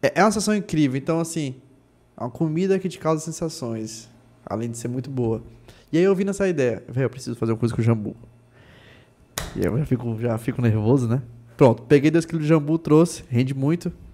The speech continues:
Nem sabia o que ia fazer, mas eu preciso, precisava trazer. Lá em Sampa, tem o, o, o Fabão, né? Desse grupo dos amigos. Fábio já é rodado pra caramba, conhece, roda o mundo todo, viaja vários países. Fábio é um poço de cultura. Pra mim, Fábio é a enciclopédia do, do burger.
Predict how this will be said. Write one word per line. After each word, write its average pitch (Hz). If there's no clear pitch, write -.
Nem 120
sabia 254
o -
que -
ia -
fazer, 185
mas 113
eu 117
preciso, 135
precisava 131
trazer. 135
Lá 139
em 170
Sampa, 185
tem 147
o, 170
o, 139
o 131
Fabão, 139
né? 120
Desse 123
grupo 123
dos -
amigos. 120
Fábio 120
já 135
é 135
rodado 113
pra 113
caramba, 113
conhece, 110
roda 117
o 113
mundo 123
todo, 110
viaja 110
vários 110
países. 120
Fábio 120
é 131
um 123
poço 139
de 156
cultura. 135
Pra 117
mim, 139
Fábio 139
é -
a -
enciclopédia 165
do, 165
do 160
burger. 139